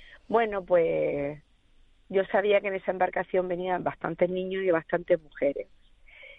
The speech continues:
Se pudo lograr salvar a muchas personas, porque imagínense, yo esto cuando lo hablo es para que, quiero que lo sepa todo el mundo.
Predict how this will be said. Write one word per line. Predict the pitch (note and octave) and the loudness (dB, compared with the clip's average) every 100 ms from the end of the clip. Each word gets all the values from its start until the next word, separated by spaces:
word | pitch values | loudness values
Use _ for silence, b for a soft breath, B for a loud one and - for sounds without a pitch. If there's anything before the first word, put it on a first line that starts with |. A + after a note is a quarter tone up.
| B _ _ - | B _ _ 2
Se | F#3+ | 2
pudo | F3 G3 G3+ G3+ G3+ | 2 2 6 6 6
lograr | G3+ G3 F#3 F3+ G3 - | 6 4 4 2 -2 -4
salvar | F#3+ E3 E3 F#3 | -2 0 2 2
a | G3+ | 0
muchas | G3 A3 C#4 G#3+ | -4 -6 -4 -6
personas, | - F3 - F#3+ | -6 -6 -4 -6
porque | F3 E3+ - E3 B B - | -4 -4 0 0 B B -4
imagínense, | G#3 F3 - A3 G#3+ - | -2 -2 -2 -4 0 0
yo | E3+ G3 | 4 4
esto | A3 - | 2 -2
cuando | A3 G3+ F#3 | 0 2 2
lo | E3+ | 2
hablo | E3 G#3 | 2 0
es | G#3+ | 0
para | G3 F#3 | 0 2
que, | E3 E3 E3+ _ _ _ _ _ - - | 4 2 0 _ _ _ _ _ -20 -2
quiero | G#3 G3+ | 2 4
que | G#3 | 4
lo | G3 | 2
sepa | F3 E3+ F3+ | 2 0 2
todo | F3+ F3 | 4 4
el | E3 | 4
mundo. | D#3 D3+ C#3+ | -2 -8 -10